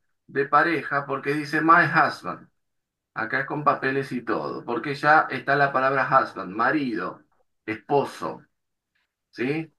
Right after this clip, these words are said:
Husband, entonces, marido o esposo. Acá es, eh, esposo o marido,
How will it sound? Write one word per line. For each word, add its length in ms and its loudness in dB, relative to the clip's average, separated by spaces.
Husband, 640 2
entonces, 760 0
marido 500 2
o 120 2
esposo. 460 -8
Acá 520 2
es, 260 -8
eh, 480 -2
esposo 720 -2
o 160 4
marido, 720 0